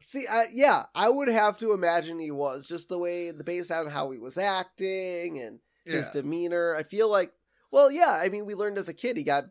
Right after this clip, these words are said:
Speaker 1: picked up by a rich family.
Speaker 2: Yeah, so, uh, Sheldon
Speaker 1: But, but,
Speaker 2: Skinner's
Speaker 1: but
Speaker 2: like,
Speaker 1: I'm s-, kinda
Speaker 2: "Ugh."
Speaker 1: surprised that Do-, uh, Burns wouldn't have dodged the draft.
Speaker 2: Yeah, that's what I was thinking, unless he was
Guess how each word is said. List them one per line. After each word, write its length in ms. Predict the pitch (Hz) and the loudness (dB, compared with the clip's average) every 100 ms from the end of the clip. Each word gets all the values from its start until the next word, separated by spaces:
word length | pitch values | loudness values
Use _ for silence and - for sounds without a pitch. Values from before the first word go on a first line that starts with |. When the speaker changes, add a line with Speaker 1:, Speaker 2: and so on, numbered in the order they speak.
| _ | _
Speaker 1:
picked 240 | - 170 202 | -8 -6 -4
up 180 | 226 - | -4 -4
by 100 | 139 | -4
a 120 | 143 | -4
rich 220 | 165 - | -6 -4
family. 480 | 254 254 139 - - _ _ _ _ - | -2 -2 -4 -12 -20 _ _ _ _ -4
Speaker 2:
Yeah, 280 | 143 135 - | -4 -4 -10
so, 420 | - 180 175 180 | 0 4 6 4
uh, 480 | 165 160 156 147 147 | 0 -4 -4 -4 -4
Sheldon 360 | - 214 226 143 | 4 8 8 8
Speaker 1:
But, 20 | 233 | 4
but, 60 | |
Speaker 2:
Skinner's 160 | 180 156 | 4 6
Speaker 1:
but 160 | 254 175 | 6 6
Speaker 2:
like, 120 | 147 | 4
Speaker 1:
I'm 60 | 196 | 4
s-, 120 | - | 2
kinda 240 | - 294 | 0 2
Speaker 2:
"Ugh." 120 | 381 - | 0 0
Speaker 1:
surprised 420 | 196 214 190 160 | 4 4 4 0
that 120 | 151 | -2
Do-, 80 | 165 | -2
uh, 580 | 156 165 160 147 139 139 | 0 0 2 4 2 -2
Burns 340 | 180 190 180 | -2 -2 -2
wouldn't 160 | 180 175 | -6 -6
have 60 | 127 | -2
dodged 360 | 143 151 139 - | 0 0 -4 -10
the 60 | |
draft. 540 | 120 135 120 - - - _ _ _ _ _ _ _ - | -8 -6 -6 -8 -18 -20 _ _ _ _ _ _ _ -2
Speaker 2:
Yeah, 480 | 156 175 160 147 147 - _ _ _ | 4 6 6 4 0 -10 _ _ _
that's 200 | 196 220 | -2 0
what 100 | 180 | 2
I 160 | 165 180 | 2 2
was 180 | 165 - | 0 -2
thinking, 360 | 143 143 147 | -4 -6 -6
unless 280 | 151 165 175 | 0 2 2
he 80 | 175 | 0
was 320 | 156 120 - | -2 -2 -10